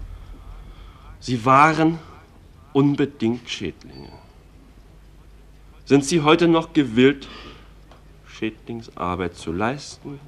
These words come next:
Bereuen Sie Ihre Tat? Oder wie stehen Sie heute zu Ihrem Verhalten? Die von mir vertretenen Angeklagten haben sich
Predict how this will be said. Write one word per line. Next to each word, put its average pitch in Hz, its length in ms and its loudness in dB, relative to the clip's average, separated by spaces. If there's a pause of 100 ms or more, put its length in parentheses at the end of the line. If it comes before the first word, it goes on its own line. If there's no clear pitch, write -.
(160)
Bereuen 139 420 6
Sie 156 140 -4
Ihre 143 260 -4
Tat? 143 320 -6 (1120)
Oder 127 360 4 (120)
wie 123 380 2
stehen 113 480 0
Sie 113 180 -4
heute 101 400 -6 (440)
zu - 180 -4
Ihrem 98 440 -6 (100)
Verhalten? 107 520 -6 (2000)
Die 123 80 -2
von 139 200 6
mir 165 140 8
vertretenen 156 600 -2
Angeklagten 123 960 -2
haben 117 280 2
sich 107 220 -4